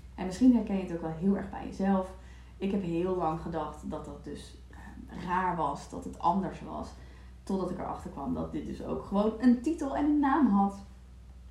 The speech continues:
Waarin het heel normaal is dat je energie voor tien hebt. Dat je drie opleidingen per jaar doet en zes boeken leest door elkaar heen.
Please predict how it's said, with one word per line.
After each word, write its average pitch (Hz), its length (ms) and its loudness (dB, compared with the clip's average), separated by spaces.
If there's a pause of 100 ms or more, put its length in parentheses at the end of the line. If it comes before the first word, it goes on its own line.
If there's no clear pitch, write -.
(100)
Waarin 247 220 8
het 247 100 8
heel 233 180 6
normaal 185 340 6
is - 140 -6
dat 180 140 -6
je 226 60 -8
energie 190 340 4
voor 208 140 -2
tien 160 280 -4
hebt. - 260 -10
Dat 175 200 -4
je 180 120 -2
drie 202 240 0
opleidingen 175 440 -2
per 165 140 -2
jaar 165 240 -2
doet 160 300 -6
en 165 180 -6
zes 190 240 -4
boeken 180 260 -4
leest 160 260 -4
door 160 140 -2
elkaar 160 380 -6
heen. 151 320 -6